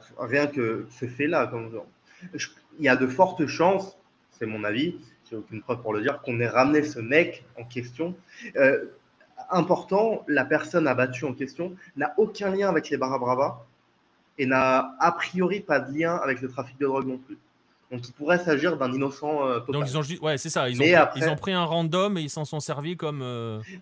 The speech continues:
Speaker 1: C'est pas prouvé, c'est pas prouvé.
Speaker 2: Ouais.
Speaker 1: Après, peut-être que... c'est, c'est très récent, hein, c'est très récent, ça fait même pas une semaine, donc on n'a encore pas forcément toutes les infos.
Speaker 2: Et on
Speaker 1: Mais
Speaker 2: les
Speaker 1: en tout
Speaker 2: aura
Speaker 1: cas,
Speaker 2: peut-être
Speaker 1: c'est
Speaker 2: pas
Speaker 1: pas un
Speaker 2: toutes non
Speaker 1: membre de
Speaker 2: plus.
Speaker 1: la Barra Brava.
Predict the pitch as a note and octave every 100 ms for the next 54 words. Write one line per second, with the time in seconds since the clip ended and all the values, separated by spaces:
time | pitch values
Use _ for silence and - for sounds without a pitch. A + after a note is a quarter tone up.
0 | - - _ - F#3 F3+ - E3+ A#2+ A2
1 | - - C#3+ D3 C#3+ C#3+ A#2 A2+ A#2+ D3
2 | D3+ C3 D#3 D#3 C#3 C3 C3+ D#3+ D#3 D3+
3 | E3+ C#3+ D3 D3 A2 G#2+ B2 C3+ B2+ C3
4 | D#3 D#3 B2+ C3 A#2+ A#2+ B2+ B2 B2+ D3
5 | A#2+ B2 A2+ A2+ C3+ - B2+ C3 - B2+
6 | B2 - B2 A#2+ A#2+ D3+ D3+ - - A2
7 | G#2+ C#3+ A#2 A#2+ C3+ C3+ D#3+ D#3+ D#3 E3
8 | C#3+ C3+ C3 B2+ B2+ A#2+ B2 A2+ -